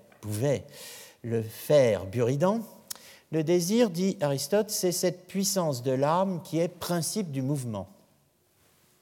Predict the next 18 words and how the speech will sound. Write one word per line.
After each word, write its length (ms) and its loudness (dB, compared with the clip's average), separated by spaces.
Le 120 -2
désir 440 0
peut 240 2
mouvoir 800 0
de 80 -4
deux 140 -2
façons. 420 -6
Hors 340 8
du 120 -2
raisonnement, 600 -2
en 120 -8
tant 240 -8
qu'appétit, 600 -6
et, 280 -2
euh, 220 -10
selon 520 0
le 280 -8
raisonnement, 680 -10